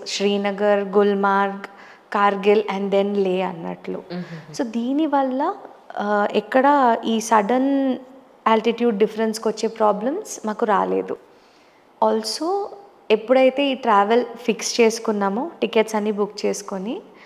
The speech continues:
Speaker 1: ఆ వన్ మంత్ or ఫార్టీ ఫైవ్ డేస్ ముందు నుంచి మంచిగా బ్రీతింగ్ ఎక్సర్‌సైజెస్ స్టార్ట్ చేసాం. That is very important. More than physical, breathing exercise is very important.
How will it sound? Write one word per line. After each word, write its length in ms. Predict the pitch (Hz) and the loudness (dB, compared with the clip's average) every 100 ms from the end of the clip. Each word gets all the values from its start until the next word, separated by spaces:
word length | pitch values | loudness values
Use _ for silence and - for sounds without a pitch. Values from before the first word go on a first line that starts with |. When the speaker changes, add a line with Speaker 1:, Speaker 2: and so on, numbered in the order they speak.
| - - _ 226 | -20 -20 _ 4
Speaker 1:
ఆ 60 | |
వన్ 360 | 220 220 220 240 | 6 6 4 0
మంత్ 440 | 233 240 254 - - - - | -2 -2 -4 -8 -20 -8 4
or 100 | 226 | 4
ఫార్టీ 440 | 214 220 220 226 233 - | 6 2 2 -4 -8 -2
ఫైవ్ 220 | 220 208 | 2 2
డేస్ 260 | 208 214 220 | 0 -2 -4
ముందు 240 | 208 202 | -4 -4
నుంచి 500 | 214 208 196 277 440 - - _ _ _ _ _ - - | -4 -6 -8 -8 -8 -12 -20 _ _ _ _ _ -20 -10
మంచిగా 380 | 220 220 233 277 | -8 -6 0 0
బ్రీతింగ్ 460 | 220 214 208 240 | 2 -2 -2 -2
ఎక్సర్‌సైజెస్ 640 | 233 220 226 208 208 196 214 | -2 -2 -4 0 0 0 -2
స్టార్ట్ 420 | - 190 190 - | -4 -4 -4 -6
చేసాం. 280 | 180 190 196 - _ _ _ _ - - - - _ 214 | -6 -8 -14 -16 _ _ _ _ -20 -20 -20 -20 _ -2
That 320 | 220 220 277 | 0 2 0
is 100 | 240 | 4
very 300 | 233 247 233 | 2 2 0
important. 600 | 202 196 185 180 190 180 - - 214 | -2 -2 -2 -2 -6 -8 -14 -14 -4
More 160 | 208 233 | 0 2
than 180 | 254 254 233 | 2 0 0
physical, 420 | 190 208 - 247 392 - 220 190 | 0 -2 -2 -2 -2 -6 -10 -2
breathing 560 | 220 220 240 262 269 | -2 -2 -4 -4 -2
exercise 600 | 247 214 233 220 226 226 | -4 -4 -4 -2 0 0
is 140 | 240 196 | -2 0
very 320 | 190 190 233 | 0 0 -2
important. 540 | 208 190 196 185 196 | -2 -4 -6 -6 -10